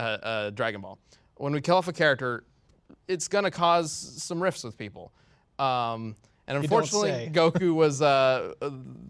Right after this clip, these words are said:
Speaker 1: the rift was very, very loud. <laughs> But, um, but I, I want, I want people to, like,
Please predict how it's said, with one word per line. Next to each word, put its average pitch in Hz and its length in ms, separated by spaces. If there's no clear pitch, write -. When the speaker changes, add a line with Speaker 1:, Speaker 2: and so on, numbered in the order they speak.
Speaker 1:
the 202 160
rift 156 300
was 110 200
very, 123 400
very 117 320
loud. 107 520
<laughs> 294 100
But, 156 280
um, 147 220
but 165 160
I, 151 260
I 147 100
want, 277 300
I 214 80
want 240 280
people 226 340
to, 185 140
like, 160 340